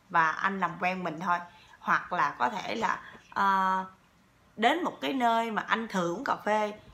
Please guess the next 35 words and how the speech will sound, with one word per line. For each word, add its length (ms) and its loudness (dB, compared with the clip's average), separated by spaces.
chỉ 200 -2
để 300 -4
là 260 -4
ngồi 320 2
nơi 160 0
đó, 320 4
để 400 -8
ngồi 280 0
một 180 -8
góc 280 0
nào 200 0
đó 220 4
để 120 -8
cho 140 -6
anh 180 -2
có 120 -10
thể 160 -8
là 100 -8
nhìn 240 -6
thấy 140 -8
mình. 220 -4
Đó 140 6
là 100 0
một 120 -8
cách 180 0
là 160 -6
mình 300 -6
thấy 240 0
là 80 -4
người 240 -6
phụ 60 -8
nữ 500 -6
lúc 200 -4
mà 80 -6
họ, 240 -10